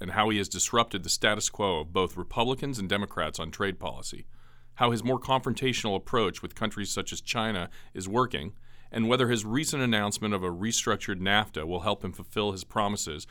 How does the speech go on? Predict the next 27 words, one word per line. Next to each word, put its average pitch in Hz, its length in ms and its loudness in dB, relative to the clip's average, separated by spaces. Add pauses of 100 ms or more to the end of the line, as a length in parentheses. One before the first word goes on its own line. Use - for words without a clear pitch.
(220)
to - 80 -6
millions 117 400 4
of 107 60 2
Americans 92 640 -2
hoping 101 280 0
for 92 220 -2
a 85 60 -2
revitalized 95 680 0
manufacturing 87 680 -4
sector. - 420 -12 (880)
To 120 60 -4
share 196 240 8
his 151 100 6
insights 143 440 2
on 90 100 0
these 87 160 -4
topics, - 500 -6 (380)
we 135 80 6
are 135 40 8
joined 135 280 4
today 110 220 6
by 101 160 4
Hudson 113 340 0
Senior 113 260 0
Fellow 92 320 0
Tom 87 300 -2
Duesterberg. - 500 -4